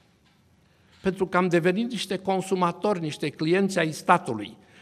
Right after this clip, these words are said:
Ne plătește statul bine și stăm liniștiți, iar suferințele celorlalți trec pe lângă noi. Fiecare se străduiește să-și însușească cât mai multe părți sociale,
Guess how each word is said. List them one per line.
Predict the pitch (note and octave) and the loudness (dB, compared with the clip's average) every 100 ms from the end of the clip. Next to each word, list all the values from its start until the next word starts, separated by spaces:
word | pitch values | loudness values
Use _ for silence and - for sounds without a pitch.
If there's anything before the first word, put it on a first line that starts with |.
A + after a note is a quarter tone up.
| - | 0
Ne | F3 | 2
plătește | F3+ D#3+ - D#3 - C3 | 4 4 4 2 2 -4
statul | G#2+ - C3+ - G2 | -4 2 2 2 -6
bine | C#3+ A3+ G#3+ - - | -4 -4 -4 -6 -14
și | - F3+ | -8 -6
stăm | - G3 F3+ | 0 2 4
liniștiți, | D#3 C#3+ - - G#3+ - - - | 2 2 -2 -8 -8 -10 -20 -12
iar | B2+ D3 C#3+ | -4 0 0
suferințele | B2 - D3+ E3 F#3 F#3 D#3 C#3+ | -2 -4 -2 0 0 0 -2 -4
celorlalți | C#3+ D3 C#3 C3+ B2 | -4 -4 0 -2 -2
trec | - A#2+ - | -6 -8 -6
pe | |
lângă | G#2+ G#2 G2 F#2 | -6 -6 -8 -10
noi. | F#2+ - _ _ _ - _ | -16 -20 _ _ _ -20 _
Fiecare | G3+ G3 B3+ B3 | 0 2 2 2
se | A#3 A#3 | 2 0
străduiește | - G#3+ G3 A3+ F#3+ - A2 - - _ | 2 0 2 2 2 0 -10 -10 -20 _
să-și | - F#3 F3+ | -2 0 2
însușească | F#3+ F#3 F#3 E3+ A3+ A3 A3 F#3+ | 2 2 0 2 0 0 0 0
cât | B3+ A#3+ | -2 -2
mai | G#3+ G#3+ | 0 2
multe | G#3+ A#3 A3+ G3 - - - | 2 0 0 -2 -4 -16 2
părți | A3+ G3+ - | 4 4 0
sociale, | - G3+ G3+ G3+ E3 A#2 G2 | 2 2 2 4 6 4 0